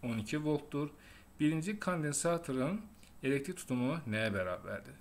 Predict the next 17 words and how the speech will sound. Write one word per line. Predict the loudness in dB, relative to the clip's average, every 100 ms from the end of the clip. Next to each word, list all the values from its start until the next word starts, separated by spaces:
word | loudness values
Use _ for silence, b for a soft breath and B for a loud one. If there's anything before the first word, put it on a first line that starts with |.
| -8
Diqqət | -2 2 2 2
eləyək. | 0 -2 -4 -6
Ümumi | -4 -2 -2
gərginlik | 4 4 4 2 0 -2 2
verilib | 2 4 2 2 2 4
və | 6 6 2 -6
ikinci | -4 -2 -2
kondensatorun | 0 2 2 4 2 2 0 2
lövhələr | 2 2 4 4 4
arasındakı | 2 0 -2 -2 0 0
gərginlik | 2 0 -2 -4
verilib. | -10 -10 -16 -20 B B B B -2
Cəm | 2 4 2
on |
səkkizdir, | 2 0 -2 -2 -4 0 -2 -2
toplananlardan | -4 -2 0 0 0 0 0 0
biri | 0 0